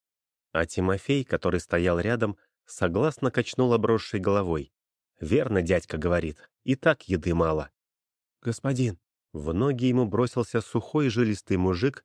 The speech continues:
который шел безропотно все это время, неся свой груз. «Не гоните, господин, умоляю,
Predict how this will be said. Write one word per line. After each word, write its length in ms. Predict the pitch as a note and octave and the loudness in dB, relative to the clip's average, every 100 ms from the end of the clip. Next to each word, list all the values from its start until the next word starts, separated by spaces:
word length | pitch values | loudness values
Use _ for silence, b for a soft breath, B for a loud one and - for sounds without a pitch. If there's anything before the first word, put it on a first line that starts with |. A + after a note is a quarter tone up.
| _ | _
который 380 | - - E3 D3+ | -4 0 0 0
шел 220 | - D3 | 0 0
безропотно 640 | B2 B2 C3 B2+ A2 - G2 | 2 0 2 0 -2 -2 -2
все 220 | - G2 | 2 2
это 180 | F2 F2+ | 2 -2
время, 380 | F#2 C3+ C3+ - | 0 0 -2 0
неся 340 | B2+ - G2 | -2 2 -2
свой 220 | - G2+ | 2 0
груз. 360 | G2 F2 D#2 - _ _ _ _ | 2 0 -2 -10 _ _ _ _
«Не 240 | C#3 C3 | -12 -6
гоните, 400 | C3 C#3 C#3+ B2+ | -4 0 0 -2
господин, 500 | A#2 A#2 - A2 G2+ - _ | -4 -4 -2 -2 -2 -4 _
умоляю, 520 | B2+ A#2 B2+ A2+ F2 | 0 2 2 0 -2